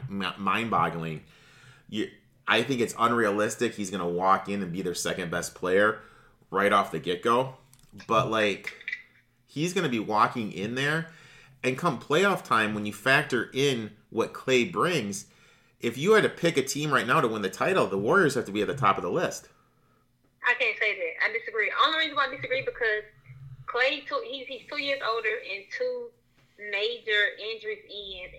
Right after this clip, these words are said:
Speaker 2: and I've seen it with my own eyes. And when, when,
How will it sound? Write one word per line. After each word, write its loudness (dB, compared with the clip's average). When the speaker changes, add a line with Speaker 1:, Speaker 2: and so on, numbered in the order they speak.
Speaker 2:
and -8
I've 4
seen -4
it -6
with -4
my 2
own -2
eyes. 0
And -12
when, -10
when, -10